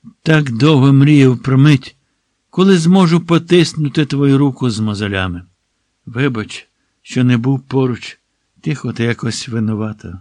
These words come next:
сказав Льоня. «Ти що, друже?» — усміхнувся Гена. «Ти потрібний був тут, біля матері, а ми й без тебе впоралися.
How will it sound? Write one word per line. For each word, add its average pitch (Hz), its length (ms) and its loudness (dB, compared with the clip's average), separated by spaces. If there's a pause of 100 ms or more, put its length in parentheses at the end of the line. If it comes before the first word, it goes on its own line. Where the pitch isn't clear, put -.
сказав 92 600 -12
Льоня. 90 300 -12 (460)
«Ти 156 100 -6
що, 165 480 0
друже?» — 135 580 -2 (400)
усміхнувся 127 720 -8
Гена. 110 340 -6 (580)
«Ти 131 140 -2
потрібний 147 600 -2
був 139 220 -2
тут, - 400 -10 (360)
біля 120 220 0
матері, 110 500 -6 (500)
а 123 100 -2
ми 151 160 4
й 170 40 4
без 151 240 0
тебе 151 280 2
впоралися. 127 720 -2